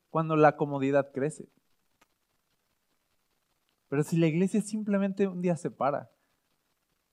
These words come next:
no hay oposición y las puertas del infierno ni siquiera pueden oponerse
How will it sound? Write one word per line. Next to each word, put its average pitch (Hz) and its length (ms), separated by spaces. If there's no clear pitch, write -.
no 127 160
hay 131 260
oposición 127 1000
y 117 140
las 113 220
puertas 135 340
del 131 140
infierno 139 540
ni 117 80
siquiera 127 440
pueden 127 260
oponerse 135 600